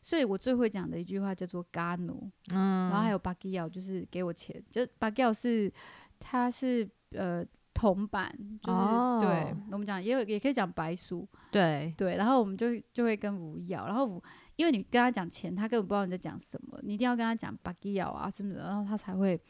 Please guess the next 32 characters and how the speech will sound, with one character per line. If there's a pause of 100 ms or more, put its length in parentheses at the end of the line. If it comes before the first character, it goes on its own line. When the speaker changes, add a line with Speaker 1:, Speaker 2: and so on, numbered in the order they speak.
(380)
Speaker 1:
就
是
知
道
你
在
讲
什
么。 (300)
所
以 (220)
<laughs>
我
觉
得
是
环
境
的
关
系。
Speaker 2:
对
啊，
环
境
啦，
然
后
再
加
上
说